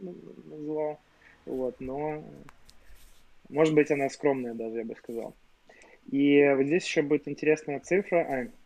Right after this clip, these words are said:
это будет про основных игроков. А, ну, здесь, мне кажется, понятно, что Calm, Headspace, э, два лидера. Мне кажется, всем они известны. Мне было интересно, что Insight Timer всё-таки не третий. А вот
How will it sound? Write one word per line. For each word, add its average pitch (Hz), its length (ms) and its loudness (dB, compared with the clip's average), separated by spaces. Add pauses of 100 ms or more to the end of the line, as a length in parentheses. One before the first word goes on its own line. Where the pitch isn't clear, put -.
это 123 180 -16
будет 127 240 -8 (200)
про 127 420 -2
основных 139 400 -6
игроков. 139 420 4 (920)
А, 123 400 -2 (380)
ну, 165 120 4
здесь, 170 240 6
мне 175 80 4
кажется, 165 580 6
понятно, 170 380 4
что - 140 -10
Calm, 147 440 -2
Headspace, 143 640 -6 (680)
э, 120 400 -12
два 139 540 2
лидера. 175 600 4 (360)
Мне 135 140 -10
кажется, 131 300 -8
всем 151 240 -2
они 143 260 -4
известны. 170 560 -2 (440)
Мне 147 120 -2
было 160 180 6
интересно, 165 460 4
что - 180 -4
Insight 143 460 0
Timer 156 320 2
всё-таки - 360 -10
не 143 100 -8
третий. 143 540 -2
А 123 500 -8
вот 123 160 -8